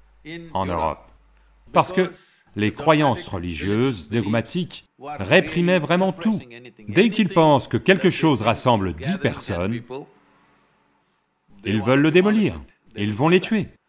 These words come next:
Donc, ils ont créé des écoles secrètes. Là-dedans, ce que vous appelez Illuminati, et qui plus tard s'est transformé en franc-maçonnerie,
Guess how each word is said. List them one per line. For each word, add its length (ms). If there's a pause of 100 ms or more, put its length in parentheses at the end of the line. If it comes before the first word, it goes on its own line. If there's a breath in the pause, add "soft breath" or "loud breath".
(360)
Donc, 420
ils 260
ont 80
créé 360
des 180
écoles 220
secrètes. 500
Là-dedans, 580 (920)
ce 120
que 140
vous 200
appelez 380 (680)
Illuminati, 920 (560)
et 100
qui 220
plus 180
tard 260
s'est 140
transformé 540
en 200
franc-maçonnerie, 960